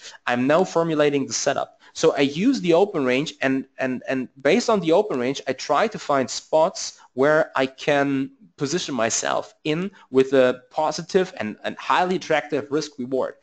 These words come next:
And this is right now what we're doing. So, um, the, the, the overall setup here can be found here. Take a snapshot of it, just,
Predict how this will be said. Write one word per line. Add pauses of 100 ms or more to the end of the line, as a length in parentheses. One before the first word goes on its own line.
(240)
And
this
is (140)
right
now
what
we're
doing. (160)
So, (420)
um, (380)
the,
the,
the
overall
setup
here
can
be
found
here.
Take
a
snapshot
of
it,
just,